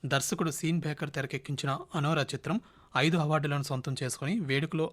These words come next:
అతిపెద్ద విజేతగా నిలిచింది. ఉత్తమ చిత్రం, ఉత్తమ దర్శకుడు, కథనం, ఎడిటింగ్, నటీమణి విభాగాల్లో అవార్డులను గెలుచుకుంది. ది బ్రూటలిస్ట్ చిత్రానికి గాను ఆడ్రియన్ బ్రోడీ ఉత్తమ నటుడిగా ఆస్కార్ అవార్డును గెలుచుకోగా, అనోరా చిత్రానికి గాను మికీ మ్యాడిసన్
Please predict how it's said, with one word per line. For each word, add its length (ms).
అతిపెద్ద 380
విజేతగా 460
నిలిచింది. 460
ఉత్తమ 280
చిత్రం, 400
ఉత్తమ 280
దర్శకుడు, 500
కథనం, 400
ఎడిటింగ్, 400
నటీమణి 420
విభాగాల్లో 640
అవార్డులను 440
గెలుచుకుంది. 460
ది 120
బ్రూటలిస్ట్ 520
చిత్రానికి 520
గాను 160
ఆడ్రియన్ 380
బ్రోడీ 460
ఉత్తమ 260
నటుడిగా 400
ఆస్కార్ 340
అవార్డును 300
గెలుచుకోగా, 640
అనోరా 280
చిత్రానికి 500
గాను 220
మికీ 260
మ్యాడిసన్ 460